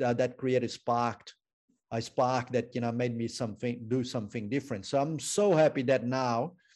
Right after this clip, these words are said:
as you mentioned, you know, with, uh, uh, the opportunity to be educated through, uh, new, you know, information in the web or, or, or, or new services like the ones that We Money providing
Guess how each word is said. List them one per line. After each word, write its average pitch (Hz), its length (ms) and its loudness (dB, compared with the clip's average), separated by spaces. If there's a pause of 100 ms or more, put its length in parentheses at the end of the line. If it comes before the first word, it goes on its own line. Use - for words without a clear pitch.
(920)
as 147 240 2
you 127 80 0
mentioned, 131 560 -2
you 127 100 -4
know, 131 240 0
with, 123 280 0
uh, 117 260 4 (640)
uh, 117 340 0
the 123 80 -2
opportunity 135 1000 0
to 123 180 -6
be 139 260 2
educated 131 680 0
through, 131 600 2 (680)
uh, 117 680 2
new, 135 640 4
you 139 60 -2
know, 135 80 2
information 143 580 4
in 127 80 2
the 117 80 6
web 117 460 4
or, 117 120 0
or, 123 240 0
or, 127 260 0
or 131 100 -2
new 143 200 2
services 139 560 0
like 117 260 0
the 113 100 -2
ones 110 220 -4
that 113 140 -4
We 113 140 -4
Money 110 280 -6
providing 110 600 -2